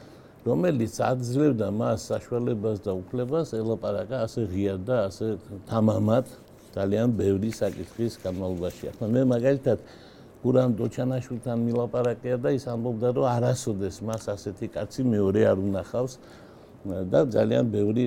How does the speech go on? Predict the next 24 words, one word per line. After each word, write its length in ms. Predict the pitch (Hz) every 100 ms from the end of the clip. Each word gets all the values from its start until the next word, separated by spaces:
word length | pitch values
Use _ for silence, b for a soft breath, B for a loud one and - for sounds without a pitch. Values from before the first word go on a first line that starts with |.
| 117
დეტალი 520 | 87 101 92 101 117
აქვს, 180 | 104 -
ნათქვამი 480 | 101 92 - 107 90
ისეთი, 360 | 87 98 92 135 139
რომლის 460 | 104 95 104 104 -
მერე 300 | 95 95 131 120
ადამიანის 640 | 95 87 95 98 101 110
ცხოვრება 520 | - - 95 92 98 131
შეიძლება 480 | 123 - 98 95 98
საერთოდ 480 | 127 117 110 107 110
დასრულდეს, 640 | 95 104 - 101 90 82 -
არათუ 360 | 85 85 -
დააპატიმრონ 760 | 85 87 87 87 85 87 85 85
და, 140 | 85 85 B B B B B
ა, 120 | - 90 85
სხვა. 280 | - 131 170
მიუხედავად 680 | 139 127 131 135 131 120 107
ამისა, 320 | 110 117 160
აკაკი 360 | 139 - 107 127
ბაქრაძე 480 | 127 117 120 120 147
ამას 300 | 113 123 127 - -
ახერხებდა. 920 | 131 139 - 123 110 - 90 73 78 - B B B B B
როგორც 360 | - 135 185 151
გითხარით, 640 | 160 156 170 175 190